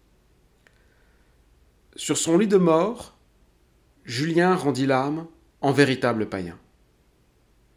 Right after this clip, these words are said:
Ses derniers mots furent : « La nature me redemande ce qu'elle m'a prêté. Je lui rends avec la joie d'un débiteur qui s'acquitte, et non point avec la douleur ou les remords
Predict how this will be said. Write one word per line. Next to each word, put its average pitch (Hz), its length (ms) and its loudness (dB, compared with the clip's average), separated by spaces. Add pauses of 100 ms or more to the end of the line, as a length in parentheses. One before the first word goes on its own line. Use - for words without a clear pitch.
(1300)
Ses - 160 -10
derniers 156 380 4
mots 170 200 4
furent : « 151 460 -6 (1800)
La 104 100 -4
nature 156 440 -2
me 160 120 -4
redemande 143 640 -2 (520)
ce - 120 -14
qu'elle 127 160 -2
m'a 127 140 0
prêté. - 460 -12 (1300)
Je 127 160 -2
lui 143 140 4
rends 190 360 -4 (140)
avec 139 240 -4
la 143 140 2
joie 139 300 0
d'un 143 120 -2
débiteur 160 640 -4
qui - 140 -12
s'acquitte, - 640 -10 (500)
et 127 100 0
non 208 160 6
point 143 300 0
avec 120 280 -6
la 120 80 0
douleur 127 440 2
ou 120 40 -2
les 117 80 0
remords 113 640 -2